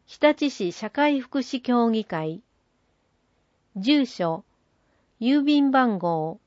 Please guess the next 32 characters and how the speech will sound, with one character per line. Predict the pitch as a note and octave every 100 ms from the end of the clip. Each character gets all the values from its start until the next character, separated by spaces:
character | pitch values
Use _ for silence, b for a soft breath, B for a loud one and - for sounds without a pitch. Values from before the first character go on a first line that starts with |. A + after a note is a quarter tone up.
| _ _ _
三 | _ - C#4+ D4 D4
一 | D4 A#3+
七 | A3 G#3+ F#3+ E3+
の | D#3+ E3 -
零 | G#3+ C4 C#4+
零 | C4+ B3+ F#3
七 | D#3+ F3+ G#3
六。 | G3 F#3 E3 E3 - _ _ _ _ _ _ _ _ _ _
茨 | B3 G#3 C#4+ C#4+
城 | C#4+ -
県 | - G3 F3 B3+
日 | -
立 | - C#4 - C4
市 | - F3 E3+ -
大 | G#3+ B3
瀬 | B3+ B3 A3+
町、 | - G3+ F#3 F3+ F3 _ _ _ _
四 | - C#4+ C#4+ A#3
の | F#3+
九 | F3 - C4 G#3+
の | F3 E3 E3
十 | A3+ A#3
三。 | E3+ - D#3+ E3+ - _ _ _ _ _
福 | _ _ D4
祉 | C4+ C#4
プ | C4+
ラ | B3+ C4+
ザ | G3+ E3 -
一 | F3 _ -
階。 | F3 E3+ D#3+ C4 _ _ _ _ _ _ _ _ _ _
電 | - A#3+ B3+ A#3+
話、 | A3 G3+